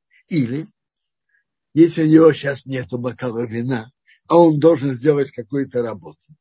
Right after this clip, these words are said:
он может сказать «Барух хамавдил бен кодеш вехол», или на русском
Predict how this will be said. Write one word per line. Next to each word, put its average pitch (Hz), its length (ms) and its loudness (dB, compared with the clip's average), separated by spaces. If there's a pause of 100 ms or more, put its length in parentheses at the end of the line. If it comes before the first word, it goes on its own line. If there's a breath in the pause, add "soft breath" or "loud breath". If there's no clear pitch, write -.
(640 soft breath)
он 147 200 -8
может 170 320 -4
сказать 151 600 -12 (400)
«Барух 143 560 -4
хамавдил 139 840 0
бен 135 280 -2
кодеш 143 520 -2
вехол», 117 460 -10 (840)
или 170 240 2
на 151 180 -4
русском 131 560 -12